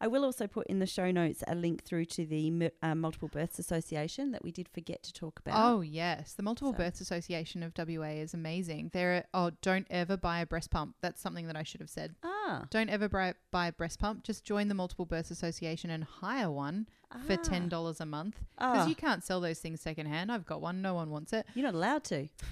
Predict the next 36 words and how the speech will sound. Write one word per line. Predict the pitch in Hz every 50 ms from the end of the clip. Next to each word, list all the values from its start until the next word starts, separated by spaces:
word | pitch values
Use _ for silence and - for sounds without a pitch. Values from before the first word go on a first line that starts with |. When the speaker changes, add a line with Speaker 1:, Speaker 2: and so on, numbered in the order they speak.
| - - - - - -
Speaker 2:
Well, | - 494 415 427 427 427 440 440 440 440 415
you | 415 403 -
can. | - - 392 415 370 285 - 196 208 226 254 302
Speaker 1:
<laughs> |
Yeah, | 254 240 202 160 147 131
you've | 170 208 202
just | - 247 233 -
gotta | - 226 233 226
call | - - 214 196 190
them, | 196 196 190
I | - 190
think, | - 233 208 -
what | 208 208
is | 220 208 202
it, | 190
a |
human | 190 185 - - 233 220 208 190 180 180
milking | 185 190 220 - - - 240 226 226
<laughs> | 233
machine | - - - 254 202
Speaker 2:
Oh, | 196 196
you | - - 381
Speaker 1:
or |
Speaker 2:
can't, | - - 190
Speaker 1:
something | 233 226 226 233 262 285 - 285 254
like | 240 226 214
Speaker 2:
you | 233 220
can't | - 247 247 240 240 233
Speaker 1:
that? | 233
Speaker 2:
sell | - - 220 196
them | 196 190
on | 175 165
Facebook. | 156 - 160 160 160 - - 170 175
Speaker 1:
Yeah. | - - - - -
Speaker 2:
You | - 220 214
know, | 214 220 -